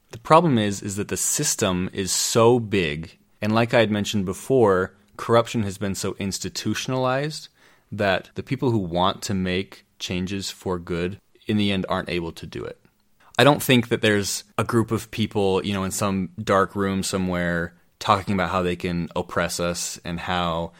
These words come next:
they can continue to make us poorer while they become richer. And our political system is set up in such a way that elites will fight against other elites to maintain power.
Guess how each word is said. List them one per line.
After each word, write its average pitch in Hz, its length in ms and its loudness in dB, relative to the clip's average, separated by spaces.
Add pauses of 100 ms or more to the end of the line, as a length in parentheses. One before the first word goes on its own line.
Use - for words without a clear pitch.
(200)
they 87 100 -2
can 92 100 -4
continue 92 320 -2
to 92 60 -2
make 90 220 -2
us 87 120 -2
poorer 87 380 -2
while 85 140 -2
they 85 100 -6
become 80 380 -10
richer. - 420 -8 (560)
And 123 120 6
our 127 100 8
political 151 400 4
system 127 320 2
is 107 80 0
set 117 200 4
up 113 140 2
in 104 80 -2
such - 220 -2
a 104 40 -2
way 90 480 2 (460)
that 98 400 2 (160)
elites 123 640 4 (200)
will 120 140 4
fight 107 360 4
against 92 640 -4 (160)
other 92 220 2
elites 80 640 -6 (280)
to - 120 -8
maintain 87 500 -4
power. 60 440 -6